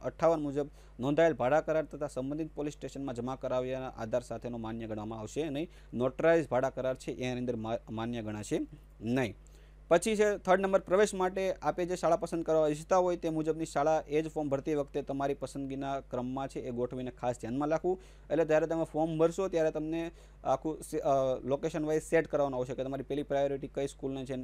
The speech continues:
બીજી પ્રાયોરિટી કઈ સ્કૂલને છે. તો એવી રીતે છે આનું અંદર નક્કી થતું હોય છે. જ્યારે આપણે ફોર્મ ભરશું ત્યારે એની વિગતવાર ચર્ચા છે એ ત્યારે કરીશું. ઠીક છે.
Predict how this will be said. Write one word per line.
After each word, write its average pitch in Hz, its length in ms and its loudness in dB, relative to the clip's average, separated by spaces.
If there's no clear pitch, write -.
બીજી 139 220 -2
પ્રાયોરિટી 135 380 -2
કઈ 135 200 -4
સ્કૂલને 131 320 -8
છે. 151 140 -8
તો - 320 -10
એવી 175 260 4
રીતે 170 260 2
છે 170 180 -2
આનું 135 160 -2
અંદર 135 160 0
નક્કી 117 260 -8
થતું 120 260 -4
હોય 160 100 2
છે. 165 100 -2
જ્યારે 139 180 2
આપણે 147 200 -2
ફોર્મ 147 320 -4
ભરશું 147 360 0
ત્યારે 143 200 0
એની 143 180 -6
વિગતવાર 127 380 -2
ચર્ચા 117 360 -6
છે 160 120 -4
એ 127 160 -8
ત્યારે 120 280 -2
કરીશું. 139 400 2
ઠીક 226 160 0
છે. - 320 -4